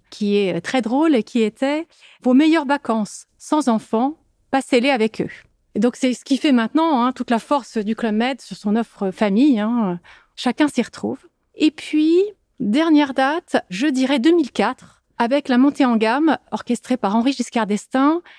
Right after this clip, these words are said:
avec ce raisonnement qui était de se dire « Le marché va segmenter entre le haut de gamme et le low cost, il faut pas être au milieu ». Donc, c'est toute cette stratégie qui, qui a été, euh, mise en place à partir de deux mille quatre et qui, euh,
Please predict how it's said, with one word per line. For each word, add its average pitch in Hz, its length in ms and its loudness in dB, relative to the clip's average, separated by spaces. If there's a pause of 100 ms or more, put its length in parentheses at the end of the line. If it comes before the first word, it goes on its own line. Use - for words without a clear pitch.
(240)
avec 254 260 -2
ce - 140 -4
raisonnement 254 560 2
qui 247 260 -4
était 269 240 -2
de - 60 -10
se - 160 -4
dire « 262 400 -2 (440)
Le 208 140 2
marché 294 300 2
va 247 100 -2
segmenter 269 800 -2 (260)
entre 233 360 -2
le 214 180 0 (100)
haut 294 180 -2
de 214 80 -4
gamme 240 300 -2
et 196 40 -2
le 196 120 0
low 247 120 0
cost, - 540 -10 (140)
il 214 80 -2
faut 240 140 0
pas 294 120 -2
être - 160 -6
au - 20 2
milieu ». 180 320 0 (280)
Donc, 254 140 -4
c'est - 80 -12
toute 370 160 -2
cette 285 180 -4
stratégie 277 540 -4
qui, - 220 -12
qui - 160 -8
a - 20 -4
été, 214 380 -4
euh, 180 160 -2
mise 262 240 4
en 254 80 0
place 254 320 -6
à 185 60 -6
partir 202 340 -6
de 208 80 -2
deux 220 140 0
mille 233 200 2
quatre 285 380 -4
et 226 40 -4
qui, 214 400 -6
euh, 175 60 -6